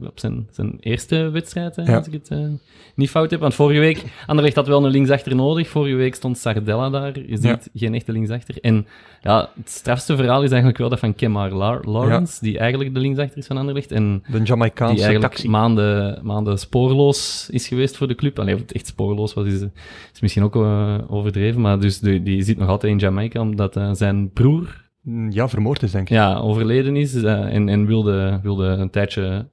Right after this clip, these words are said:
Speaker 1: stoppen met voetballen. Dus die gaan we ook voor het eerst niet terugzien. En ik denk
Speaker 2: Ja.
Speaker 1: dat ze bij Anderlecht heel blij zijn dat ze nu een linksachter hebben die dan, ja,
Speaker 2: Die
Speaker 1: hij
Speaker 2: dan
Speaker 1: was,
Speaker 2: dat doet eigenlijk,
Speaker 1: ja,
Speaker 2: hè?
Speaker 1: hij was toch, allee, hij viel op met zijn snelheid.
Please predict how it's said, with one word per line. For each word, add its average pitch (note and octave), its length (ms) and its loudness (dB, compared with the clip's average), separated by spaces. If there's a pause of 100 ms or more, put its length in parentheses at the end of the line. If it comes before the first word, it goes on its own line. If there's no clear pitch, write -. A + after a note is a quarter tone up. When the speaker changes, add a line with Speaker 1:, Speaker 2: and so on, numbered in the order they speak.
Speaker 1:
stoppen C3+ 500 -2
met B2 160 -4
voetballen. C3+ 460 -6 (340)
Dus A2 160 0
die A2+ 260 4
gaan G#2+ 120 4
we G#2+ 60 6
ook G#2+ 180 2
voor - 160 -6
het G2 100 -6 (180)
eerst A2 260 0
niet G#2+ 140 0
terugzien. B2 340 -2
En A#2+ 80 2
ik G#2+ 100 2
denk G#2 120 4
Speaker 2:
Ja. G#2+ 60 4
Speaker 1:
dat G#2+ 100 2
ze A#2 60 -4
bij G2 100 -2
Anderlecht G#2+ 260 0
heel G#2+ 140 4
blij G#2 240 2
zijn A2 200 2
dat G#2+ 120 0
ze A2 100 -4
nu G#2+ 300 0 (360)
een G2+ 120 -4
linksachter G2+ 420 -4
hebben G2+ 180 -4
die G2 120 -6
dan, F#2+ 280 -2 (480)
ja, A2 220 -4
Speaker 2:
Die A#2 60 -4 (100)
Speaker 1:
hij A#2+ 100 0
Speaker 2:
dan G#2 60 2
Speaker 1:
was, G#2 120 0
Speaker 2:
dat G#2+ 160 4
doet D3 160 0
eigenlijk, G#2+ 320 0
Speaker 1:
ja, D#3+ 120 2
Speaker 2:
hè? D#3+ 60 -2
Speaker 1:
hij C3 100 0
was B2 220 -2
toch, - 380 0
allee, G#2+ 320 2 (440)
hij G#2 140 0
viel A#2 180 4
op B2 100 2
met D3 120 2
zijn C#3 120 0
snelheid. D#3+ 560 -2